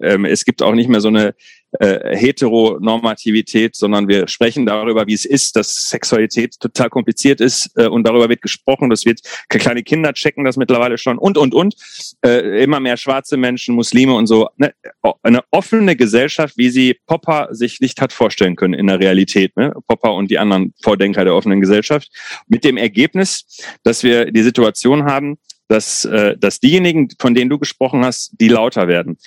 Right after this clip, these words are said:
Die werden deshalb lauter, weil sie die Minderheit sind. Und die waren noch vor vierzig Jahren die Mehrheit.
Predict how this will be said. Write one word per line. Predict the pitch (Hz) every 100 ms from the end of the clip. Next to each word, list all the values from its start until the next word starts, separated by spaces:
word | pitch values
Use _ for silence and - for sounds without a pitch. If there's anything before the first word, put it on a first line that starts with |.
| - - 104
Die |
werden | 117 117
deshalb | 175 - 175 123
lauter, | 123 143 110 110
weil | 113
sie | 123
die | 123
Minderheit | 139 190 98 87 -
sind. | 85 - - -
Und | 107
die | 110
waren | 127 165
noch | 156
vor | - 127
vierzig | - 180 - 156
Jahren | 139 123
die | 123
Mehrheit. | 113 101 90 -